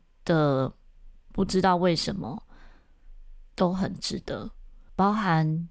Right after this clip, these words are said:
这一段时间，也有朋友遇到类似的经验的时候，我也可以跟他分享我是怎么去面对这个心情。在我不曾遇过这些事情的时候，我没有办法分享啊，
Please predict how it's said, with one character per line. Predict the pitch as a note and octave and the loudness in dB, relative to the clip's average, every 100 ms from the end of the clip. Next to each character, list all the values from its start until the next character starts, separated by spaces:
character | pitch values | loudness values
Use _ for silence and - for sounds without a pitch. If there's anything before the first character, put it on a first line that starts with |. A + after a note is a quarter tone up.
| - | -4
这 | B3 G3 | 2 2
一 | |
段 | F#3+ F#3+ | 4 2
时 | E3 - | 2 -6
间， | D#3+ F3 E3 D#3 E3 _ _ _ - | 0 2 4 2 -2 _ _ _ 0
也 | G3+ | 2
有 | A3+ | 2
朋 | - D#3+ E3+ | 0 2 4
友 | E3 - | 4 4
遇 | F#3 | 2
到 | F3+ E3+ | 4 4
类 | F#3+ F#3+ | 6 4
似 | D#3+ F#3 | 2 0
的 | E3 D3+ C#3+ - | 2 2 2 -2
经 | - F3+ F#3 | 0 4 6
验 | G3 D#3 | 4 4
的 | D3+ | 0
时 | - F3 | -2 -4
候， | C#3 D3 - - _ _ _ - - - - - | -4 -2 -2 -6 _ _ _ -20 -16 -16 -14 0
我 | F#3+ | 4
也 | G3+ | 4
可 | F3+ | 2
以 | F3 | 2
跟 | E3+ | 4
他 | E3+ E3+ | 4 4
分 | F3+ E3 | 4 4
享 | E3+ D3+ - | 4 0 0
我 | D#3+ E3 | 0 2
是 | A3 | 2
怎 | E3 | 2
么 | C#3 D3 | -2 0
去 | F3+ | 2
面 | E3 E3 | 4 4
对 | D3 D#3+ | 4 2
这 | D3+ | 2
个 | C#3 | 0
心 | - D3+ D3+ | -2 -4 -4
情。 | - A3 A3 - - - | -6 -6 -12 -16 -20 -2
在 | D4+ | 2
我 | C4 E3+ | 4 2
不 | G3+ | 2
曾 | G3+ F3 D3+ D#3 | -2 0 0 0
遇 | - G3 | 2 2
过 | - F#3 | 4 2
这 | F3 | 2
些 | F#3 | 0
事 | F3+ - | 2 0
情 | E3 D#3 | 0 0
的 | D#3+ | 0
时 | - D#3 | 2 2
候， | D#3+ D3+ | 2 2
我 | E3 | 2
没 | E3+ | 4
有 | A3 | 4
办 | F#3+ E3+ | 4 0
法 | |
分 | D3 D#3+ D#3 | 2 0 2
享 | D#3 - | -2 -4
啊， | - F3 | -8 -10